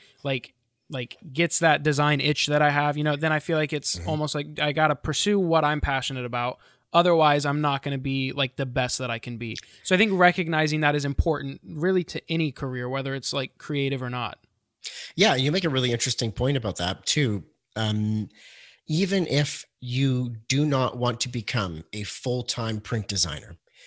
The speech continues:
Speaker 2: if you wanna be a brand designer, that's your dream, that's what you're great at, it's what you love, it's what you wanna do, that's fantastic. Pursue that. But let me suggest this to you. You should at least understand print,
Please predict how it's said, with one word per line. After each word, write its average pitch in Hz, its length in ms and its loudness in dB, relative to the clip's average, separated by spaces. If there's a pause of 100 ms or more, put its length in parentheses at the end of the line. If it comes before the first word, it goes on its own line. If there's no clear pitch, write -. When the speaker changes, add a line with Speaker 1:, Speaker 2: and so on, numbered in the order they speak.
(120)
Speaker 2:
if 110 140 -2
you 147 100 6
wanna 160 220 2
be 123 120 0
a 107 60 0
brand 117 560 0
designer, 110 420 -2
that's 95 300 -2
your 101 80 -4
dream, 123 480 -2
that's - 180 -2
what - 140 -10
you're - 80 -10
great 120 380 0
at, 127 180 0
it's - 140 -8
what - 120 -12
you 85 120 -12
love, 117 360 0
it's - 140 -4
what 120 100 -6
you 127 100 -4
wanna 127 240 -2
do, 110 400 0 (440)
that's 131 240 2
fantastic. 104 640 -4 (100)
Pursue 131 460 0
that. - 240 -8 (680)
But - 180 0 (280)
let 131 240 0
me 156 140 4
suggest 131 440 0
this 113 200 -2
to - 160 -8
you. 65 200 -14 (560)
You 135 160 2
should 135 200 4
at 131 140 0
least 170 420 2 (440)
understand 117 760 2
print, - 320 -12